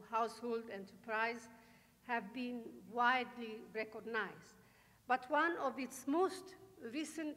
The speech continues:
endeavors is particularly not, uh, noteworthy, and that is a program in war to-, in war-torn Afghanistan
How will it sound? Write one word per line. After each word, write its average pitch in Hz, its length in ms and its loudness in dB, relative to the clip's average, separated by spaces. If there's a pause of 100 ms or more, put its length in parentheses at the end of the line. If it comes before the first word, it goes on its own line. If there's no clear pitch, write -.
(160)
endeavors 240 600 0 (520)
is 247 280 -6 (280)
particularly 196 960 -6 (600)
not, 220 240 0 (240)
uh, 214 200 0
noteworthy, 226 840 -2 (380)
and 247 160 0
that 330 280 0
is 320 240 -4 (240)
a 240 100 -2
program 294 680 0 (140)
in 240 180 -4 (100)
war 262 340 2 (240)
to-, 233 400 0 (280)
in 240 220 -2
war-torn 247 680 0 (240)
Afghanistan 220 800 -2